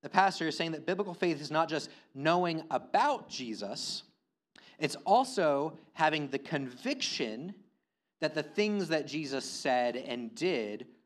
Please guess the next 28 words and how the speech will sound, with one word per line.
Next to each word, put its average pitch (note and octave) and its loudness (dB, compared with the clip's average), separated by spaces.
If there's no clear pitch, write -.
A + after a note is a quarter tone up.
are F#2+ -12
true. D3+ -2
Whether G3+ 4
you D3 0
were A2+ 0
around F#3+ 4
back A3 2
then G#3 0
or G3 -2
not, F3 -2
whether C#3 0
you A2+ -2
saw B3 2
it A3+ -2
or A3+ -2
not, F#3 0
biblical G#3+ 2
faith D3 -2
is C3+ -6
being C#3 -4
convinced C3 -6
that C#3+ 2
what E3+ 0
Jesus D3+ -4
said F3+ 0
and B2+ -8
did A#2 -2
is A#2 -2